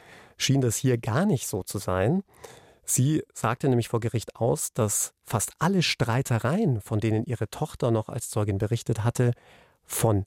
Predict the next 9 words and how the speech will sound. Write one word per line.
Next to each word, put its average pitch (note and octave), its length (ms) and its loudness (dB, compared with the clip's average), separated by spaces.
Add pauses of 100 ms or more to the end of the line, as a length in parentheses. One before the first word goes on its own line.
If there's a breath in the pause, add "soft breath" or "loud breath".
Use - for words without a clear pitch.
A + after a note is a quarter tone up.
(120)
ihrer G2+ 360 0
Tochter - 400 -2
ausgegangen G2+ 680 0
seien G2+ 460 2 (500 loud breath)
und G#2 540 2 (100)
dass - 400 0
auch G#2+ 300 -2
ihre A2 260 0
Tochter C3 680 -2